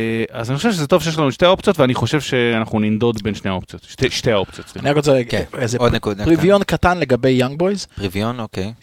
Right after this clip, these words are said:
Speaker 2: אה, כמו ריוויון.
Speaker 3: כן, כן, כן, הבנתי.
Speaker 2: אוקיי, זה. אמ,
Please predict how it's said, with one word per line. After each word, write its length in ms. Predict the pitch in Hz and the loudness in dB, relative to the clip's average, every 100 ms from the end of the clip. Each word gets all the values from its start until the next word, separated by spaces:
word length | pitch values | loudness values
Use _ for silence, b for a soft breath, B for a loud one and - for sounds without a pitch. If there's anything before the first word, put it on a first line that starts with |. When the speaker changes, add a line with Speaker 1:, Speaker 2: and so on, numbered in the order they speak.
| 127 | -6
Speaker 2:
אה, 300 | 117 117 117 | -2 0 -2
כמו 140 | - 135 | -2 -2
ריוויון. 460 | 123 117 135 151 196 | -2 0 -2 -2 -4
Speaker 3:
כן, 100 | 117 | -6
כן, 80 | 120 | -4
כן, 120 | 117 87 | -10 -10
הבנתי. 140 | 95 113 | -8 -8
Speaker 2:
אוקיי, 280 | - 113 98 | -4 -4 -4
זה. 80 | 98 B B B - | -10 B B B -6
אמ, 420 | 117 117 113 | -4 -4 -6